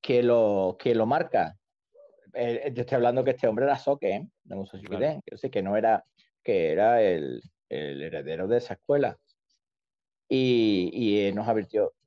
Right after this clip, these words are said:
Speaker 1: Yo supongo que la persona que, que dice eso de ese libro, eh, es simplemente una cuestión de comodidad, también de creencia, pero posiblemente si, si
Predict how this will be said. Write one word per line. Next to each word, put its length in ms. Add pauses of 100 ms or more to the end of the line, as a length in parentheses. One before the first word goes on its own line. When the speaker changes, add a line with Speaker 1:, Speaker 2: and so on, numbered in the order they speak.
Speaker 1:
Yo 340 (100)
supongo 520
que 120
la 220
persona 420
que, 600
que 80
dice 280
eso 240
de 80
ese 160
libro, 460 (420)
eh, 920 (420)
es 140
simplemente 500
una 140
cuestión 360
de 100
comodidad, 800
también 260
de 100
creencia, 540
pero 320
posiblemente 1080
si, 680
si 1000